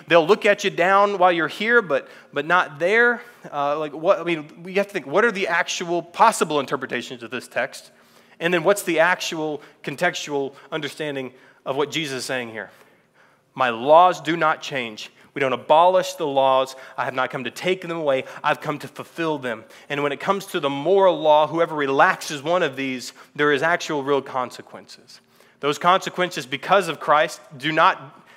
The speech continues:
exclude you from eternity, do not ex-, exclude you from being with God for eternity, but does in a real way, as you minimize and truncate and mitigate the law of Christ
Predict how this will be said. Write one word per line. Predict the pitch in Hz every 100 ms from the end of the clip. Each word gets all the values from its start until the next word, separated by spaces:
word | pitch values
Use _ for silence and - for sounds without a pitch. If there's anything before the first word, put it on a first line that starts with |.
| _
exclude | 156 - - 165 185 262 175
you | 175
from | 139 147
eternity, | 120 - 123 104 107 - -
do | 165
not | 175
ex-, | 156 139
exclude | 160 - - 214 302 247
you | 160 139
from | 131 151 127
being | 131 120
with | 117 -
God | 117 113 110
for | 113
eternity, | 104 120 107 104 - - -
but | 160 156
does | 139 180 170
in | 151
a |
real | 123 131 156 147
way, | 131 131 123 104 - _ _ _ _ -
as | 139 147 123
you | 143 139 123 - -
minimize | 139 147 165 165 156 151 151 151 - -
and | 113
truncate | - 160 156 147 151 151 - - _ _ _
and | 120 120
mitigate | 151 165 147 160
the | 147
law | 139 139 143
of | 139
Christ | - 147 147 - -